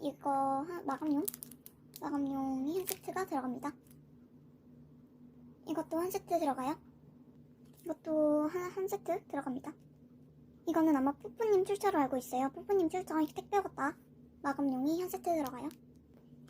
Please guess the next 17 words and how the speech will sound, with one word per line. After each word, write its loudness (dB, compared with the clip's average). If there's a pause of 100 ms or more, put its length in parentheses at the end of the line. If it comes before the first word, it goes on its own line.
(180)
이렇게 2
기본 4
물품 2
우프 0
이천 4
봉이에요. 4 (720)
원가는 6
만 6
육천육백 0
원이지만 0
일단 -4
만 -4
육천 -2
원으로 0
계산을 -2
했습니다. -2 (280)
총 2